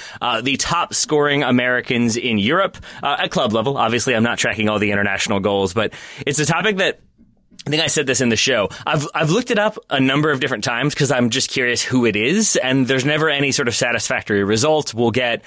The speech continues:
who had the best European campaign for one season or who's the top scoring American in the Premier League, but you don't get it across all competitions, and that's what I was trying to figure out. I think I have some answers. I think they are surprising,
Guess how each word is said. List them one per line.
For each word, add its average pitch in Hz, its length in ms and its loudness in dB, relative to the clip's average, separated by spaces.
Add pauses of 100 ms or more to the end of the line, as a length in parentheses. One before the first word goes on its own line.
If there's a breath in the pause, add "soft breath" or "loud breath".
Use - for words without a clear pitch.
(340 loud breath)
who 160 140 2
had 143 120 0
the 139 60 0
best 127 400 -2
European 127 480 -2
campaign 127 340 -2
for 110 120 0
one 107 240 2
season 180 580 0
or 117 80 2
who's 127 200 2
the 127 80 -2
top 120 260 -4
scoring 113 340 0
American 107 360 0
in 98 40 -2
the 165 80 -2
Premier 165 300 0
League, 120 340 0 (220 loud breath)
but 139 100 -2
you 139 80 -2
don't 180 180 0
get 165 120 0
it 156 80 -2
across 143 320 0
all 117 280 0
competitions, 139 680 0
and 107 120 2
that's 110 160 0
what 107 120 0
I 95 80 0
was 98 160 -4 (100)
trying 117 320 -2
to - 80 -6
figure 117 340 0
out. 147 240 0
I 151 60 -2
think 190 200 -4
I 165 60 0
have 156 140 0
some 139 140 0
answers. 135 400 -2
I 113 100 -4
think 117 200 -4
they 120 100 -2
are 113 80 0
surprising, 120 600 0